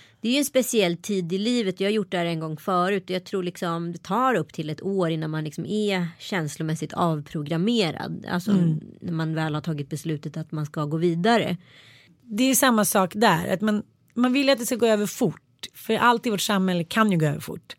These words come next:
Speaker 1: Precis.
Speaker 2: Huvudvärkstabletter, operationer.
Speaker 1: Det är bara lösa.
Speaker 2: Ja, men just liksom ett krossat hjärta eller ett brustet hjärta eller ett liksom tilltufsat hjärta, det är ju bara att vänta ut. Det är verkligen så här, det lagas stygn för stygn, men det tar ganska lång tid.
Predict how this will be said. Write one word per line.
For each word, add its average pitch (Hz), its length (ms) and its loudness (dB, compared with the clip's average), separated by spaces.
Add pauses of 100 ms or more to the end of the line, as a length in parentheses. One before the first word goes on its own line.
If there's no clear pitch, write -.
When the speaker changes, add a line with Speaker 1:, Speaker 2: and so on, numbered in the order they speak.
Speaker 1:
Precis. 180 520 -4
Speaker 2:
Huvudvärkstabletter, 185 1200 2
operationer. 180 920 2
Speaker 1:
Det 170 180 -2 (140)
är 185 40 -8
bara 175 100 0
lösa. 160 400 -4 (200)
Speaker 2:
Ja, 262 380 8
men 226 300 2
just 277 340 2
liksom 220 440 0
ett 208 140 -2
krossat 214 440 -2
hjärta 220 460 2
eller 190 200 4
ett 175 240 -6 (320)
brustet 196 480 2
hjärta 196 380 0
eller 185 160 4
ett - 200 -6
liksom 175 440 2 (260)
tilltufsat 196 920 0
hjärta, 185 440 0 (160)
det 202 160 -4
är 285 120 4
ju 262 180 -2
bara 240 340 4
att 226 80 2
vänta 226 320 2
ut. - 580 0
Det 233 240 0
är 285 40 2
verkligen 190 400 2
så 165 100 -2
här, 151 100 0
det 170 200 0
lagas 196 580 4
stygn 160 400 2
för 165 100 -6
stygn, 170 340 0
men 185 80 0
det 190 80 -2
tar 233 220 0
ganska 190 280 -2
lång 160 240 2
tid. 196 500 -2